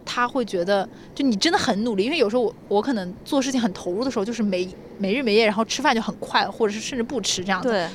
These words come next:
Speaker 1: 她会心疼你。但如果你早上十点钟还在床上，她会责怪你。那个度永远是他们嘴里说，那个标准永远是他们嘴里去讲的，就是你到底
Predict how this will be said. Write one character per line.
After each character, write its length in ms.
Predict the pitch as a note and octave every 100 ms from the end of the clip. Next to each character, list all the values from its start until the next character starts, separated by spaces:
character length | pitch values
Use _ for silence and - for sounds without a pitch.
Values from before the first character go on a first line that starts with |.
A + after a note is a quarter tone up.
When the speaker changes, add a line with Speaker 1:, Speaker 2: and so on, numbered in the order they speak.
| -
Speaker 1:
她 100 | D#4
会 100 | D4
心 300 | - E4 E4
疼 340 | - E3+ F#3
你。 140 | G#3+ F3 - - - - -
但 160 | - A4
如 140 | B3+
果 100 | D4
你 220 | D#4 G#3+ E3+ - - - -
早 100 | - -
上 340 | C#4 E4+ F#4+
十 240 | G4 - A3+
点 240 | C#4 C#4+
钟 160 | A#3 B3
还 160 | A3+
在 140 | A3+ C4+
床 260 | - F3+
上， 240 | A3 B3 G#3 - -
她 180 | - G4
会 160 | F#4+
责 320 | C#4+ G3+ F3+
怪 320 | G#3+ G4+ G4 B3+
你。 260 | C4 A#3+ - - - - -
那 140 | B4 A#4+
个 80 | F#4 -
度 160 | C#5+
永 120 | C4 B3+
远 120 | F4
是 40 |
他 240 | D#4+ A#4 C5+
们 120 | B4+
嘴 240 | - G3
里 160 | F3+ A#3
说， 220 | F#3+ G#3+
那 60 | D4
个 40 |
标 300 | E4+ E4 F#4
准 40 | A4
永 100 | C4
远 60 | A3+
是 80 | D4+
他 240 | - G4
们 120 | B4 F4
嘴 180 | G3
里 120 | A3 F#3
去 120 | A#3
讲 280 | G3 G#3+ F3+ -
的， 60 | F3
就 100 | B3
是 60 | C4+
你 180 | A3+
到 240 | F#3 D4 C#4+
底 260 | G3+ F3